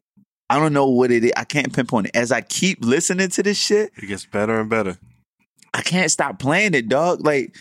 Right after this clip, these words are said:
Speaker 1: and I, I don't even like, I don't even, I don't, I can't, I can't listen to that nigga unless I'm in the mood to, like, go off. But I've been bumping that nigga in my car, bro. Like, he moved, like, what, five hundred units?
Speaker 2: Yeah, I think it was something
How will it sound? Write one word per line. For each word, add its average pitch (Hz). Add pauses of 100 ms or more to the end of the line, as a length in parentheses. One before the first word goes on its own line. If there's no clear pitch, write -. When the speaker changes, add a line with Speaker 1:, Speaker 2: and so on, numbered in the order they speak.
(240)
Speaker 1:
and 170
I, 190
I 175 (100)
don't 214 (100)
even 147
like, 143
I 165
don't 185
even, 139 (140)
I 185
don't, 190
I 143
can't, - (400)
I 160
can't 196
listen 147
to 156
that 127
nigga 120
unless 113 (240)
I'm 135
in 127
the 107
mood 131
to, 113
like, 101
go 120
off. 101 (280)
But -
I've 190
been 147
bumping 160
that 196
nigga 160
in 135
my 98
car, 180
bro. 170 (400)
Like, 151
he 220
moved, 214
like, 151 (340)
what, 143
five 151
hundred 180
units? 208
Speaker 2:
Yeah, 110
I 104
think 104
it 120
was 107
something 175